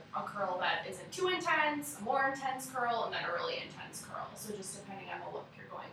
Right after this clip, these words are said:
for. There's also volume lash extensions as well, which means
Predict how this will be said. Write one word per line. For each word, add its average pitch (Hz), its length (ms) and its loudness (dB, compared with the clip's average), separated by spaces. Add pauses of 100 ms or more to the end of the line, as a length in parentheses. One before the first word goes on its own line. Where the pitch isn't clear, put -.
for. - 240 -6 (100)
There's 233 200 4
also 208 400 4
volume 214 480 12
lash 185 260 -2
extensions 202 840 -4 (100)
as 190 240 -2
well, 185 420 10
which 202 220 -4
means 196 400 -4